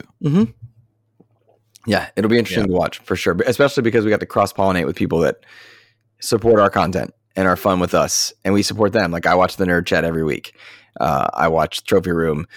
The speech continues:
Speaker 1: once every other year. So, like, cool, you know? So.
Speaker 2: Yeah, definitely.
Speaker 1: All right, so let's get to our listener questions. We have Todd Oxtra. He wrote in over on Twitter. Uh, he is a patron of ours, of course. He said,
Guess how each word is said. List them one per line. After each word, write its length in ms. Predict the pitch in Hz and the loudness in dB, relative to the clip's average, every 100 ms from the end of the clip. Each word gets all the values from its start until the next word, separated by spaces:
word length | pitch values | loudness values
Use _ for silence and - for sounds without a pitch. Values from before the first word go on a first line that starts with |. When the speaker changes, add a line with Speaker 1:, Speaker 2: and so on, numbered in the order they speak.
| - - _ | -20 -20 _
Speaker 1:
once 480 | - 92 90 - - | -2 -2 0 -4 -4
every 240 | 92 85 80 | -2 0 2
other 140 | 80 | 2
year. 360 | 80 69 55 82 | 0 0 -2 -4
So, 180 | - 95 | -2 2
like, 240 | 85 82 _ _ _ | 2 -2 _ _ _
cool, 280 | 214 120 - _ | 0 0 -2 _
you 80 | - | -4
know? 220 | 113 139 - _ _ _ _ _ - | -2 -4 -8 _ _ _ _ _ -10
So. 120 | - - - | -10 -10 -20
Speaker 2:
Yeah, 200 | - 85 | -12 -8
definitely. 440 | 82 87 - 85 82 - _ _ _ - | -6 -8 -8 -10 -12 -16 _ _ _ 0
Speaker 1:
All 80 | |
right, 140 | 139 - - | 2 0 -4
so 140 | - | 2
let's 140 | 185 - | 2 2
get 100 | 175 | 2
to 80 | |
our 80 | 165 | 4
listener 220 | 151 151 | 4 2
questions. 440 | 143 143 - 139 123 | 0 0 0 -2 2
We 120 | 135 | 4
have 240 | 120 104 | 4 2
Todd 320 | - 175 202 185 | 0 2 4 4
Oxtra. 680 | 104 113 - - 104 101 104 - _ | 4 2 0 0 4 2 0 -14 _
He 180 | - 165 | -2 2
wrote 220 | 175 151 | 4 6
in 160 | 139 131 | 4 2
over 400 | 95 123 113 110 | 4 4 4 4
on 240 | 104 92 | 4 2
Twitter. 580 | 95 - - 170 170 185 | 2 2 4 6 4 0
Uh, 220 | - 101 | 0 2
he 140 | 101 107 | 4 2
is 80 | 98 | 0
a 60 | |
patron 340 | - 113 - 107 | 0 -2 0 0
of 340 | 101 - 104 | 0 0 2
ours, 240 | 104 101 | 4 2
of 160 | 95 104 | 0 -6
course. 340 | - 101 98 | -2 2 2
He 120 | - 117 | 0 -2
said, 360 | 120 107 101 | 2 4 2